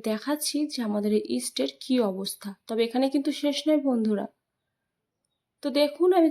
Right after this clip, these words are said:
চব্বিশ ঘন্টা পরে ফিরে এসেছি, আর আপনারা হয়তো বুঝতে পারছেন যে এর ভিতরে কিন্তু বুদবুদ করা শুরু হয়েছে। আর এই বুদবুদ করার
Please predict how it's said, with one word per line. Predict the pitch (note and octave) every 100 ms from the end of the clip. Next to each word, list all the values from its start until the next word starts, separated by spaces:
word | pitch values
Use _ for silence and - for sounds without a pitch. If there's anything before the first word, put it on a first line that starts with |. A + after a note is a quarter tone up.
| D4+
চব্বিশ | C#4+ C#4+ C4 -
ঘন্টা | B3+ B3 A#3+
পরে | A#3+ A#3
ফিরে | A#3 - B3+
এসেছি, | D#4 D#4+ E4 - C4
আর | B3 A#3
আপনারা | A3 - A3+ A3
হয়তো | G#3+ G#3+ G#3+ G#3+
বুঝতে | A3 A3 D#4
পারছেন | D#4+ D4+ D#4 C4+ D4+ D#4+ - - _ -
যে | G#3+
এর | A#3 G#3+
ভিতরে | A#3 A#3+ D4
কিন্তু | D4 B3+ A#3 C#4 A3+
বুদবুদ | A#3 A#3 G#3 A3 B3+
করা | - G3+ A#3+ E4
শুরু | - A#3 A3
হয়েছে। | G3+ G3 - G3+ - _ - - - -
আর | A3+ A3+
এই | A#3 G#3+
বুদবুদ | A#3 A#3 - D#4+ D#4
করার | E4+ D#4 D#4+